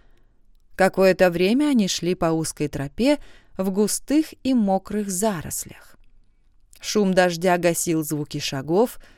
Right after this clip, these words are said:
шурша по листве. Дойдя до небольшой поляны, человек остановился, и Стэн заметил в стороне еще одного парня внушительной комплекции —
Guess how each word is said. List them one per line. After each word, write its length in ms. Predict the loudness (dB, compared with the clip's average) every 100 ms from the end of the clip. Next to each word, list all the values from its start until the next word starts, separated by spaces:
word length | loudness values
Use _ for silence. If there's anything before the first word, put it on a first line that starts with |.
| _ -4
шурша 560 | 0 0 -2 -4 -4
по 100 | -2
листве. 600 | -4 -4 -8 -8 -10 -10 -20 _ -20 -20 -20 -20 -20 -20 -20 _ _ _ _ -6 4
Дойдя 380 | 6 8 6
до 100 | 6
небольшой 540 | 6 6 4 4 2 2
поляны, 540 | 2 4 4 4 2
человек 480 | 0 0 2 2 0
остановился, 920 | -2 -2 -2 -2 -2 -2 0 2 2 -2 -20 _ -20 -2
и 140 | 2 2
Стэн 420 | 2 2 4 4
заметил 540 | 4 6 4 4 2
в 40 | 0
стороне 520 | 0 2 2 4 4
еще 540 | 2 2 0 2 2 2
одного 420 | 0 0 0 -2
парня 560 | 2 2 4 4 2
внушительной 800 | 2 0 0 -2 -2 0 0 0
комплекции — 920 | 0 -2 0 0 0 -4 -8 -8 -10